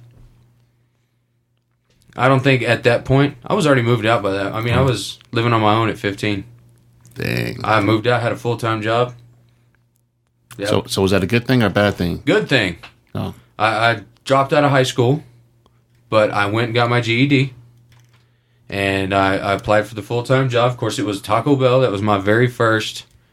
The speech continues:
Speaker 1: job.
Speaker 2: I love Taco Bell,
Speaker 1: Yeah,
Speaker 2: man.
Speaker 1: I hate Taco Bell.
Speaker 2: <laughs> I love Taco Bell.
Speaker 1: I think everybody in this world should work a crappy job
Speaker 2: Oh, yeah.
Speaker 1: for two weeks.
Speaker 2: To make 'em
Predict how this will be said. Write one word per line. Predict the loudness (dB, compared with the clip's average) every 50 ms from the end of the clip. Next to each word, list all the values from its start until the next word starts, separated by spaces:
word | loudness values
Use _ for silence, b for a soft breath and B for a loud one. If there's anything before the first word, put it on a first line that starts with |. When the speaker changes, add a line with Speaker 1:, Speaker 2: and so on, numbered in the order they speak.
| _ _ _ _ _ -4
Speaker 1:
job. | 0 0 0 0 -2 -6 -10 -10 -4
Speaker 2:
I | -4 -2
love | 0 2 0 0 0
Taco | -2 -6 -6 -6 -8 -8
Bell, | -8 -6 -4 0
Speaker 1:
Yeah, | 0 2 0 0
Speaker 2:
man. | -2 0
Speaker 1:
I | 0 2
hate | 2 4 2 2 0 0
Taco | 0 0 0 0 0 -2
Bell. | 0 0 0 0 0 0 -2 0
Speaker 2:
<laughs> | -2
I | 0 0 0 0
love | 0 0 0 2 2 2 2 0 0
Taco | 0 0 0 -2 -4 -6
Bell. | -6 -4 -4 -4 -4 -6 -8 -8 -12 -4
Speaker 1:
I | -2 2
think | 2 2 4 4
everybody | 2 2 2 2 2 0 2 2 2
in | 2 2
this | 0 0 0
world | 0 2 2 2 2 0
should | -2 -2
work | 0 2 2 0 0 -4 -6
a | -6 -6 -2
crappy | 0 0 0 2 2 0
job | 2 2 4 4 4 2 0 -2 -4 -2
Speaker 2:
Oh, | 2 2 4 4
yeah. | 4 2 2 0 0 -2
Speaker 1:
for | -4 -4
two | 0 0 0 2
weeks. | 2 2 0 -2 -4 -10 -18 -18 _ _ _ _
Speaker 2:
To | 0 2
make | 4 4 4 2 2 2
'em | 4 4 4 2 0 -4